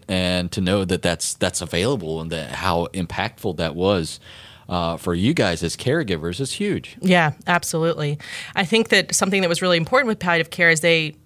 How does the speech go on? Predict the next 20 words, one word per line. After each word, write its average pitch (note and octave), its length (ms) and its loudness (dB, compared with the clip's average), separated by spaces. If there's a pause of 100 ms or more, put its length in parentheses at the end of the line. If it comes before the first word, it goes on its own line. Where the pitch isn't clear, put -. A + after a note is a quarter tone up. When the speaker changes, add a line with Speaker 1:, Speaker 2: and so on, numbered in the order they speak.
Speaker 2:
they G#3 140 4
knew G#3+ 200 10
his F#3+ 160 4
baseline C3 520 0
too. C#3 360 -4 (300)
So D#3+ 560 4
seeing A3 340 4
him G3+ 180 4
all F3 140 6
the E3 80 0
time F3 400 2
and D#3+ 120 6
so D#3+ 220 4
often, E3 500 6
when D#3+ 120 6
he G3 160 6
went G#3 200 6
downhill, D#3 680 4 (520)
to A3+ 140 6
the F#3 400 6